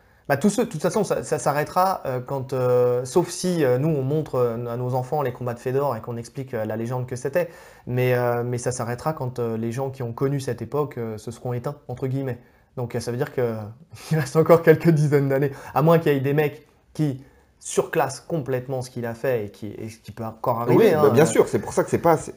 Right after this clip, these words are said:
Speaker 2: c'est pas
Speaker 1: Euh,
Speaker 2: fixe,
Speaker 1: mais oui,
Speaker 2: le,
Speaker 1: tu
Speaker 2: le, le classement.
Speaker 1: c'est ce que je disais au début, hein, ça, c'est valable à un instant T. À l'instant T, en tout cas pour l'instant, euh, pff,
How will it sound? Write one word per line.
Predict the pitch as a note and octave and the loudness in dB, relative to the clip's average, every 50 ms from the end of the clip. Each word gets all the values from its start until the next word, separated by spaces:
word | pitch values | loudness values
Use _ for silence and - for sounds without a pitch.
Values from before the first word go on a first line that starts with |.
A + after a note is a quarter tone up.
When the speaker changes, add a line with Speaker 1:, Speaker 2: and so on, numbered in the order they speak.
| _ _ | _ _
Speaker 2:
c'est | - - G#2+ | -8 -6 0
pas | - D3 | 0 0
Speaker 1:
Euh, | - | 0
Speaker 2:
fixe, | - F#3 E3+ - - - - D2+ | 0 -4 -10 -10 -12 -14 -8 -2
Speaker 1:
mais | - D#3 | 0 2
oui, | G3 G#3+ - | 2 2 2
Speaker 2:
le, | G#2+ | 0
Speaker 1:
tu | G#2 G#2 | -2 -2
Speaker 2:
le, | - F#2+ G#2+ G2+ G2+ G2+ G2 G2 | -2 -2 -4 -4 -6 -8 -8 -8
le | G2 | -8
classement. | G2 - G#2 G#2 - G#2+ G2 - | -8 -6 -6 -6 -6 -8 -10 -10
Speaker 1:
c'est | - - B2 | -10 -10 -8
ce | A#2+ | -6
que | - C#3+ | -4 -2
je | B2+ | -2
disais | B2 C3+ C3+ | 0 4 4
au | F3+ E3 | 6 6
début, | C#3+ D3+ D#3 D#3 | 6 4 2 0
hein, | B2 A2 A#2+ | -2 -4 -6
ça, | - - A#2 A2 A2 | -6 -6 -4 -4 -4
c'est | - - | -6 -4
valable | A#2 B2+ C#3+ E3+ D#3+ C#3 | 0 4 4 4 4 2
à | B2+ | 0
un | B2+ C#3+ | 0 0
instant | D3+ C#3+ - - D3 | -2 -2 0 -2 -2
T. | C3 - B2 F#2+ | 0 -2 -4 -4
À | F2 G2+ | -4 -6
l'instant | A#2 B2+ B2+ - C3 A#2+ | -4 -4 -4 -2 -4 -4
T, | A#2 - E3+ G3 F#3 | 0 2 4 4 4
en | C#3 | 2
tout | B2+ C3 | 0 -2
cas | B2 E3 E3 | -2 -2 -2
pour | E3 C3+ | -2 -4
l'instant, | B2 A#2+ A#2+ - - F#3 F#3+ F#3 D#3 | -4 -4 -4 -2 0 0 2 2 2
euh, | C3 A#2 A2 G#2+ | 0 0 -2 -4
pff, | G2+ - | -6 -8